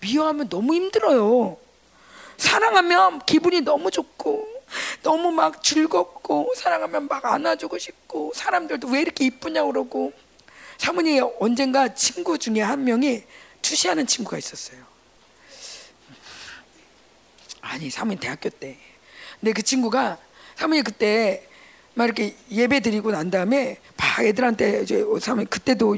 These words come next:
유치부, 아동부 막 이렇게 섬겼는데 막 하는데 그 친구가, 그, 그 친구는 이걸 보는 거야. 우리 목사님이 원하는 거야. 영이 어떤 날은 이렇게 커졌다, 어떤 날은 작아졌다. 이게 보여.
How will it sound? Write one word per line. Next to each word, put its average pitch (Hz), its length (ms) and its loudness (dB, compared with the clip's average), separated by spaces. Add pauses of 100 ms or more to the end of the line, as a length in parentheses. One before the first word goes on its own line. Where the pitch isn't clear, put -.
유치부, 202 520 2
아동부 196 400 2
막 180 100 2
이렇게 180 180 -4
섬겼는데 220 680 2 (480)
막 311 280 2
하는데 330 560 2 (640)
그 302 240 4
친구가, 330 380 2
그, 226 160 -4
그 285 280 2
친구는 302 420 2
이걸 285 240 4
보는 202 240 2
거야. 185 300 0 (140)
우리 240 180 2
목사님이 262 420 4
원하는 202 440 4
거야. 165 260 -4 (520)
영이 269 600 6 (200)
어떤 311 300 4
날은 277 180 4
이렇게 233 220 2
커졌다, - 460 2
어떤 220 220 0
날은 202 140 0
작아졌다. 208 600 0
이게 233 220 2
보여. 180 360 -2